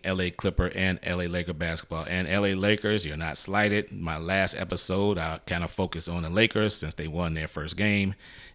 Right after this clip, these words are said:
And I did mention that this one was gonna be a little more Clipper-centric, but Lakers, you already know you're not gonna be slighted. There's gonna be plenty of Los Angeles Laker talk on this podcast, just as it is the Los Angeles Clippers and the rest of the N B A for that matter.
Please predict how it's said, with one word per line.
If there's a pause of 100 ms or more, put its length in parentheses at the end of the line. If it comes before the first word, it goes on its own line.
(100)
And
I
did
mention
that
this
one
was
gonna
be
a
little
more
Clipper-centric,
but (400)
Lakers, (180)
you
already
know
you're
not
gonna
be
slighted. (300)
There's
gonna
be
plenty
of
Los
Angeles
Laker
talk
on
this
podcast, (280)
just
as
it
is
the
Los
Angeles
Clippers
and
the
rest
of
the
N
B
A
for
that
matter.